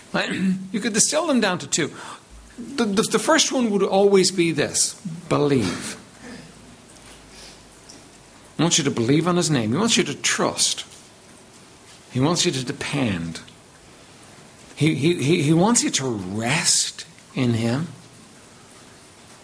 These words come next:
We have a hard time with that, don't we? You know, we're like little ants. We scurry around and we strive and we fight and we fuss and we try and make things happen for ourselves. And I know it 'cause I do it like, just like the rest of you.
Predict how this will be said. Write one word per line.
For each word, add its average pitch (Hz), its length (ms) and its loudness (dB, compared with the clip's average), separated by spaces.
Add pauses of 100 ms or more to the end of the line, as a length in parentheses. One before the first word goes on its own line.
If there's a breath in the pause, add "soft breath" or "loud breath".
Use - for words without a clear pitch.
(360)
We 214 100 4
have 220 40 2
a 202 100 4
hard 196 140 0
time 165 180 0
with 147 100 -4
that, 110 180 -6
don't 190 180 -2
we? 208 60 -2
You - 1600 -10
know, - 20 0
we're 196 100 2
like 185 140 0
little 170 180 0
ants. 170 300 0
We 151 80 -2
scurry 180 500 2
around 165 360 2
and 147 80 -4
we 143 80 0
strive 147 600 0
and 147 140 -2
we 147 100 0
fight 143 380 -2
and 151 80 -2
we 143 120 2
fuss 135 420 2
and 143 100 -4
we 135 60 -2
try 131 200 -2
and 139 120 0
make 135 160 0
things 131 180 -2
happen 127 220 -4
for 127 160 -2
ourselves. 127 460 0
And 120 260 0
I 120 140 0
know 127 200 2
it 127 80 -4
'cause 107 140 -4
I 107 120 2
do 127 160 0
it 127 100 -4
like, 127 120 -2
just 120 220 -2
like 135 120 -2
the 160 80 -2
rest 107 280 0
of 110 80 -4
you. 113 120 -2